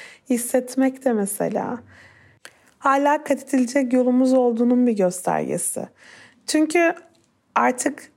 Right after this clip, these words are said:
ben merkezli bir yerden sıyrılıp her şeyin benimle ilgili olmadığını fark ettiğimde neyi kontrol edip neyi kontrol edemeyeceğimi de biraz daha iyi öğrenmiş oluyorum. O yüzden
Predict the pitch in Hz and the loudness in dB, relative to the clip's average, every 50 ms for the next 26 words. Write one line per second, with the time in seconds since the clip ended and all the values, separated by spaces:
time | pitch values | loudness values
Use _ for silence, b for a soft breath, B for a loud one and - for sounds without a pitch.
0 | _ - - 214 247 254 269 285 294 285 277 269 269 - 269 254 240 240 269 254 | _ -6 -2 0 2 2 2 2 2 2 2 0 0 0 0 0 0 0 0 0
1 | 247 254 254 240 240 233 226 247 262 269 269 262 - - - 247 226 214 190 185 | 2 4 4 4 2 2 2 2 0 0 0 -2 -4 -2 -2 0 2 2 0 0
2 | 180 - - - B B B B B B B - 247 247 254 254 - - 277 277 | -2 -6 -10 -20 B B B B B B B 0 0 2 0 0 -2 0 0 2
3 | 269 262 262 262 262 262 262 269 269 254 240 254 269 294 285 277 277 277 269 277 | 2 4 4 4 2 2 2 2 0 0 0 0 2 2 2 2 2 2 2 2
4 | 262 226 226 226 214 202 196 190 190 - 190 196 196 190 - 185 180 _ - - | 2 2 2 0 0 0 -2 -2 -2 -2 -2 -2 -2 -4 -6 -8 -8 _ -8 -4
5 | 185 180 175 170 170 175 180 196 254 330 - _ b b b b b b b b | -4 -2 -2 -2 -2 -2 -2 -2 -2 -4 -6 _ b b b b b b b b
6 | b b b _ _ _ _ 254 254 269 285 302 320 320 - 339 311 294 277 269 | b b b _ _ _ _ 0 2 2 4 2 2 0 0 0 2 2 0 0
7 | - 302 294 302 285 285 277 247 285 277 - 285 277 277 277 277 - - 277 269 | 2 2 2 2 2 2 0 0 0 -2 0 2 2 2 2 0 0 0 0 2
8 | 262 285 277 269 247 269 269 262 269 262 247 - 277 277 285 285 277 254 233 247 | 2 2 2 2 2 2 2 2 2 0 0 0 0 0 2 2 0 0 0 2
9 | 247 247 240 240 233 226 240 240 233 247 240 233 233 233 247 254 247 233 226 226 | 2 2 2 0 0 0 0 0 2 2 2 2 2 2 2 2 2 2 2 0
10 | 220 214 220 233 233 - - - 208 196 190 175 - - - - 196 _ _ b | 0 0 0 0 -2 -2 -2 -4 -2 0 0 0 -2 -2 -6 -12 -14 _ _ b
11 | b b b b b b b b b b - 277 285 294 277 262 262 - 254 226 | b b b b b b b b b b 0 2 2 2 0 0 0 0 0 0
12 | 226 220 247 302 | 0 -2 -4 -6